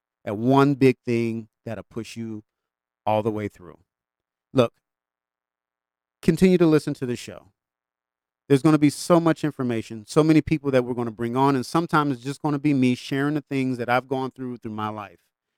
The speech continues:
I've seen a lot of people get hurt. I've seen a lot of pain. I've seen a lot of achievement. And it feels so good when you start to recognize the true you.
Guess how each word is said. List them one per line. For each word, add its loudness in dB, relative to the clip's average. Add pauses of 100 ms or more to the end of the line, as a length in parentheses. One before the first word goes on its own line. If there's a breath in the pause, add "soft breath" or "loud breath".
(280)
I've -16
seen 6
a 2
lot 4
of 0
people -4
get -4
hurt. 2 (540)
I've -20
seen -2
a 0
lot 2
of -4
pain. 2 (160)
I've -18
seen -10
a -6
lot 2
of 2
achievement. -2 (880)
And 2
it 0
feels 4
so 0
good 2
when -6
you -2
start 0
to -14
recognize -4
the -18
true -8
you. 0